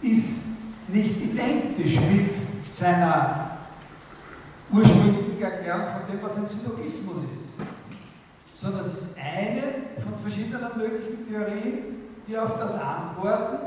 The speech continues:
was sozusagen diese Erklärung des Syllogismus verlangt. Verstehen Sie, ne? Ja? Also Sie dürfen sozusagen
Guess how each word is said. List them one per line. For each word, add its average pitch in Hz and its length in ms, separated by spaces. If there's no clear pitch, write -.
was - 640
sozusagen 220 680
diese 202 240
Erklärung 190 420
des - 140
Syllogismus 214 840
verlangt. - 480
Verstehen 220 360
Sie, 131 320
ne? - 300
Ja? - 300
Also 175 140
Sie - 240
dürfen 240 400
sozusagen 214 400